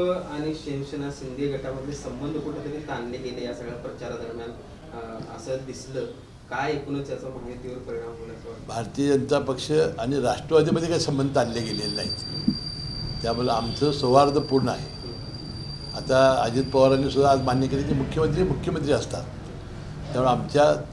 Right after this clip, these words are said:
Speaker 2: अतिशय चांगला समझोता आहे, कोऑर्डिनेशन आहे. आता शिवसेना आणि भाजपचा जो विषय आहे, तो त्यांनी,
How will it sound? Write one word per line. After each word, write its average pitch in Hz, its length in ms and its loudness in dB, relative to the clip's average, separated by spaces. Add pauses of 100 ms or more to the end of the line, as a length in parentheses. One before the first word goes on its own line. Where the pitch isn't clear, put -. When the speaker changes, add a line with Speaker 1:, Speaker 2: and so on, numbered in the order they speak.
(200)
Speaker 2:
अतिशय 127 380 0
चांगला 117 460 0
समझोता 117 540 -2
आहे, 131 120 2
कोऑर्डिनेशन 113 680 -4
आहे. 131 140 -2 (1000)
आता 139 240 0
शिवसेना 160 480 0
आणि 165 140 4
भाजपचा 139 380 2
जो 147 100 4
विषय 131 260 2
आहे, 101 180 4 (720)
तो 139 60 -2
त्यांनी, 156 300 4